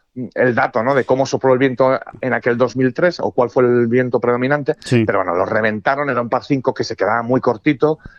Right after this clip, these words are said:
Speaker 1: de cuatrocientos, eso, cuatrocientos cincuenta y dos metros o así, y, y lo reventaron. Y ya en dos mil once se jugó como un par cuatro y además,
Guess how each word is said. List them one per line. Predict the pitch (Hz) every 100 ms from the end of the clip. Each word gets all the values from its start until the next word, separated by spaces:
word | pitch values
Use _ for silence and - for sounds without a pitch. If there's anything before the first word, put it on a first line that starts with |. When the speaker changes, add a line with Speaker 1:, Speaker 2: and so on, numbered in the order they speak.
| _
Speaker 1:
de | 117
cuatrocientos, | 107 101 95 131 123 123 120 120 113
eso, | - 175 180
cuatrocientos | 110 101 123 123
cincuenta | - 107 113 107
y |
dos | 104 104
metros | 165 180 147 135
o |
así, | 127 165 - - - _
y, | 123 107 95 -
y | 113
lo | 107
reventaron. | 101 101 104 104
Y | - 113
ya | 131
en | 139
dos | 131 135
mil | 143 139
once | 147 131 160 - - _
se | -
jugó | 113 107
como | 95 113
un | 110
par | 113 -
cuatro | 127 147
y | 139
además, | 113 101 107 120 -